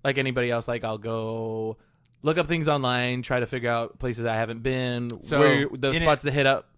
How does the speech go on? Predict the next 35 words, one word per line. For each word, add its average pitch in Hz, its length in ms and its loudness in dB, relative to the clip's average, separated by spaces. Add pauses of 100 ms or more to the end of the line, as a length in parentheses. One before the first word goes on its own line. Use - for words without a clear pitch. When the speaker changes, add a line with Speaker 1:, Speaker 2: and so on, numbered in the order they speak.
(100)
Speaker 2:
during 170 220 0
Speaker 1:
spots - 140 2
Speaker 2:
the, 135 60 -4
Speaker 1:
not 131 200 2
to 127 80 -4
hit 120 180 -2
up. 117 60 -2
Speaker 2:
during 190 160 2
the 180 80 -4
summer, 170 460 -8 (300)
during 151 200 -6
the 143 40 -12
summer, 139 360 -8 (420)
uh, 110 360 -6
when 113 340 -10
it's 107 180 -12
nice 127 220 -10
and 117 100 -14
bright 113 380 -6
and 110 100 -18
sunny 113 240 -10
outside, 104 520 -10 (300)
you 120 140 -6
like 120 140 -4
Speaker 1:
Yes. 123 80 -18
Speaker 2:
to 107 220 -8 (440)
stay 131 260 -4
inside 113 340 -6
to 110 80 -12
look 113 180 -10
up 107 120 -14
places 110 340 -8
to 127 80 -14
go 101 120 -10
outside. 87 400 -14